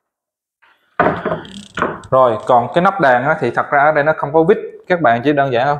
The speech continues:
phía đây này, các bạn cầm hai tay này, các bạn, ờ, dỡ lên, kéo lên. Đôi lúc những cái đàn nó cũ á, thì nó hơi cứng,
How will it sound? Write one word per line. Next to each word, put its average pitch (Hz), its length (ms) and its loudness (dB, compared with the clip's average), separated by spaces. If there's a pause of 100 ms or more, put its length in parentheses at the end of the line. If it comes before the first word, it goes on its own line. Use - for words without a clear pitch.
phía 160 80 2
đây 143 100 -2
này, 120 220 -4
các 107 100 -6
bạn 120 180 -2
cầm 131 200 0
hai 131 140 2
tay 131 200 2
này, 113 180 -2 (520)
các 151 100 -6
bạn, 113 320 2
ờ, 127 220 4
dỡ 113 280 4
lên, 143 200 4 (1000)
kéo 151 160 4
lên. 143 160 4 (300)
Đôi 139 140 6
lúc 175 200 4
những 127 120 -4
cái 147 100 2
đàn 123 220 2
nó 151 120 0 (140)
cũ 113 240 4
á, - 180 2
thì 117 80 -2
nó 135 100 -4
hơi 135 220 2 (140)
cứng, 185 280 2